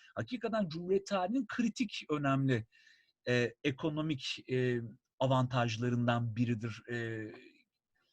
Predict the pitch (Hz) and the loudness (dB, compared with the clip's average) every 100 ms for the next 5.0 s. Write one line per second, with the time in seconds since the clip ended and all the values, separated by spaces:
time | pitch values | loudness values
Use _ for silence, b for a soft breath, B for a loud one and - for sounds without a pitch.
0 | _ _ _ 113 113 120 107 - 233 131 | _ _ _ -6 0 2 4 2 4 2
1 | 120 - 107 104 - 113 233 - 135 - | 2 0 -4 -6 -2 0 0 -4 -10 -6
2 | 143 139 254 190 160 160 175 - 120 113 | -4 -2 -2 -4 -2 0 0 0 0 -2
3 | - - - 113 294 302 220 185 156 123 | -2 -6 -2 -2 2 2 4 4 4 4
4 | 101 101 131 123 262 254 226 143 104 - | 2 2 2 2 2 0 0 -4 -6 -10